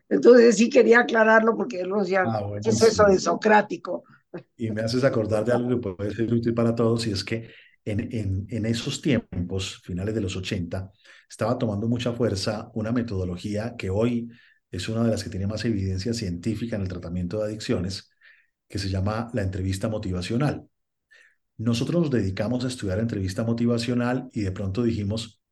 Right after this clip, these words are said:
Speaker 2: "Wow, ¿qué es esto?". Si es lo mismo que decía Víctor Frankl, ese es el diálogo socrático, esta es la metodología socrática. Y como ya éramos muy buenos en las metodologías socráticas,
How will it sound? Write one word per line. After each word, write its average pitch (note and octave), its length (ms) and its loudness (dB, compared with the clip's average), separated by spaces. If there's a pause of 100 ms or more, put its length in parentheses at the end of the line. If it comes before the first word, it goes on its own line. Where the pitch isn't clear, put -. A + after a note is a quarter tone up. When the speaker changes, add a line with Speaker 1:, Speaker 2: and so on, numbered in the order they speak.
(160)
Speaker 2:
"Wow, G#2+ 680 -4 (280)
¿qué B2 100 -6
es - 220 -2
esto?". - 460 -6 (240)
Si - 180 0
es B2 80 2
lo D3 100 2
mismo C#3+ 240 2
que C#3+ 100 0
decía G#2+ 300 0
Víctor B2+ 340 0
Frankl, C#3 500 -6 (1120)
ese - 260 -4
es B2+ 140 -4
el B2+ 100 0
diálogo B2+ 380 2
socrático, A#2 600 -6
esta B2+ 160 -4
es B2+ 60 -2
la C#3 100 -4
metodología F#2+ 680 -6
socrática. C3 600 -8 (640)
Y A2+ 140 -6
como A2+ 240 0
ya B2 200 2
éramos F3+ 320 2
muy C3 240 0
buenos A#2+ 760 -2
en F#2+ 140 -6
las F2+ 140 -6
metodologías F2+ 640 -6
socráticas, B2 640 -4